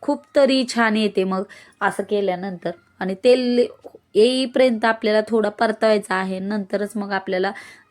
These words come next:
जे, आणि एका साईडला आहे ना, मी मटकी शिजायला घातली होती, त्याच्यात मीठ आणि थोडीशी हळद टाकून मटकी शिजवून घेतली. अ, आम्हाला मूग नाहीत आवडत मग मिसळमध्ये, त्यामुळं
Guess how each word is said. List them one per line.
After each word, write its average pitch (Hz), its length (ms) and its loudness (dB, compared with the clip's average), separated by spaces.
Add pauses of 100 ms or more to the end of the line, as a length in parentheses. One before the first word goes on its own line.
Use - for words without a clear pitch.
जे, 208 180 2 (300)
आणि 214 180 2
एका 226 220 4
साईडला 233 300 2
आहे 220 100 4
ना, 202 120 -2
मी 220 180 -2
मटकी 220 420 0
शिजायला 214 380 2
घातली 220 260 0
होती, 202 200 0
त्याच्यात 190 320 -4
मीठ 247 460 -2
आणि 202 280 -2
थोडीशी 196 360 -2
हळद 208 360 2
टाकून 226 380 -2 (360)
मटकी 233 300 -2
शिजवून 220 380 0
घेतली. 208 360 0 (380)
अ, 185 60 -2
आम्हाला 190 540 2
मूग 214 260 2
नाहीत 226 240 0
आवडत 196 340 4
मग 196 320 -4 (560)
मिसळमध्ये, 208 560 -2 (280)
त्यामुळं 277 280 2